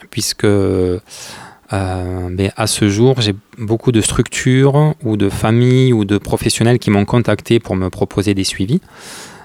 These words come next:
Euh, donc j'interviens actuellement dans, dans plusieurs domaines. Euh, j'ai trois ehpad, euh, pour lesquels j'interviens chaque semaine,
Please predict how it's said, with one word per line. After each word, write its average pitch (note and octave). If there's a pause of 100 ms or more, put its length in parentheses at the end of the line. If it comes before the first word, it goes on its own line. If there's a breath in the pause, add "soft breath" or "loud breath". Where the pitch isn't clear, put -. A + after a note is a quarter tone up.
(160 loud breath)
Euh, F#2
donc G2+
j'interviens A#2
actuellement G#2+
dans, G2 (380)
dans F#2+
plusieurs G#2
domaines. A#2+ (1040)
Euh, F#2+ (340)
j'ai F#2
trois B2
ehpad, A#2
euh, F#2 (160)
pour -
lesquels G#2
j'interviens G2
chaque G2
semaine, G#2